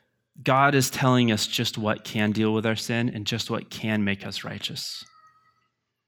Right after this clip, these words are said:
And what's even more amazing is that rather than giving us a way to stop thinking about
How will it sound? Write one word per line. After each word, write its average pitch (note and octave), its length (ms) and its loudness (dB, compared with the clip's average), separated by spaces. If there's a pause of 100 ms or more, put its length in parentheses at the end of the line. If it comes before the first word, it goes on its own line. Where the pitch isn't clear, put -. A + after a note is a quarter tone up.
(160)
And A#2 100 -4
what's B2+ 200 4
even B2+ 200 6
more B2 340 8
amazing C3 540 6
is A#2 160 0
that A2 160 4
rather B2 360 4
than A#2+ 280 4 (240)
giving D3+ 260 6
us D#3 160 4
a D#3 60 4
way D3 220 6
to C#3 80 6
stop C#3 380 6
thinking C3+ 500 2
about D#3 400 4